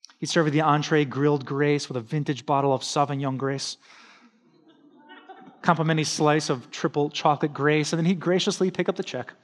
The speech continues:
<laughs> That's what Jesus does, just serving after serving, day after day. Now, we come to him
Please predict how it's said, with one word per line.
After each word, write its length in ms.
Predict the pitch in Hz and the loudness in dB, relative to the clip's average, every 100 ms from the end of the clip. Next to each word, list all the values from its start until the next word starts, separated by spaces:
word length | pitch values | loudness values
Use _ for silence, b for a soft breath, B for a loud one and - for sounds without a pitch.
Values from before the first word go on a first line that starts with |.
| _ | _
<laughs> 180 | - - | -14 -6
That's 1120 | 196 - - - - - - _ _ _ - | -4 -6 -14 -18 -18 -20 -20 _ _ _ -4
what 100 | 165 | 0
Jesus 260 | 151 160 - | 2 0 0
does, 360 | 123 110 - - - | -2 -2 -12 -16 -14
just 220 | 143 - _ _ _ _ _ _ | -12 -12 _ _ _ _ _ _
serving 440 | - 185 180 190 | -2 0 2 0
after 220 | 170 - 143 | -2 -4 -6
serving, 420 | - 113 117 117 _ _ _ _ _ _ _ - | -6 -6 -8 -14 _ _ _ _ _ _ _ -2
day 280 | 165 175 175 | 0 0 0
after 240 | 147 151 | -4 -6
day. 340 | 120 110 139 - _ _ _ _ _ _ _ _ _ _ _ | -8 -10 -14 -20 _ _ _ _ _ _ _ _ _ _ _
Now, 80 | 131 | -10
we 100 | 123 | -6
come 200 | - 185 | 0 0
to 100 | 156 | 0
him 260 | 139 117 | -2 -4